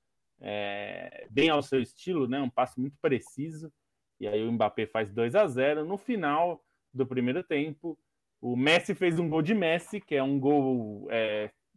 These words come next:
bem de marca registrada dele também, receber na direita, dar um corte pro meio,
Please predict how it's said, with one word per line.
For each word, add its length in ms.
bem 380
de 100
marca 320
registrada 640
dele 300
também, 480
receber 500
na 120
direita, 580
dar 120
um 140
corte 460
pro 120
meio, 600